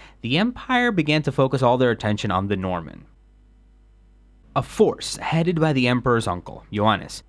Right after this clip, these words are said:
soon set out from Constantinople. Ioannis would later claim that this expedition was doomed to fail by Nikiforitzis. But this isn't really believable. Ioannis had at his disposal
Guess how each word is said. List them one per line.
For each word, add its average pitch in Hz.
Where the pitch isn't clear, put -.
soon 151
set 139
out 127
from 107
Constantinople. 95
Ioannis 185
would 147
later 120
claim 104
that 98
this 104
expedition 107
was 104
doomed 135
to -
fail 107
by 95
Nikiforitzis. 95
But 165
this 151
isn't 214
really 151
believable. 104
Ioannis 156
had 131
at 110
his 107
disposal 92